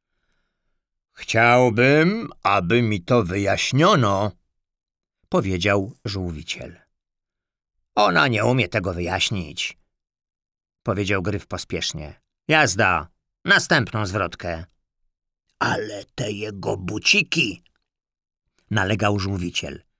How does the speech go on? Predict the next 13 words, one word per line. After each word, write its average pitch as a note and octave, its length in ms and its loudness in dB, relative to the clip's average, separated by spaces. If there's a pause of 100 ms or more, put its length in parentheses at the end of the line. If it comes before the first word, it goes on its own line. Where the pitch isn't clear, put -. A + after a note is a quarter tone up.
(240)
„Jak C3 600 2 (240)
mógł A2+ 420 0
je A2+ 180 0
czyścić - 640 -2
nosem?” B2 720 -2 (1160)
„Uważał F3 500 2
to G3 160 0
za F3+ 120 2
swój C#3+ 260 0
podstawowy B2+ 640 -2
obowiązek”, A2+ 840 -4 (760)
powiedziała F2+ 480 -4
Alicja. F2 520 -8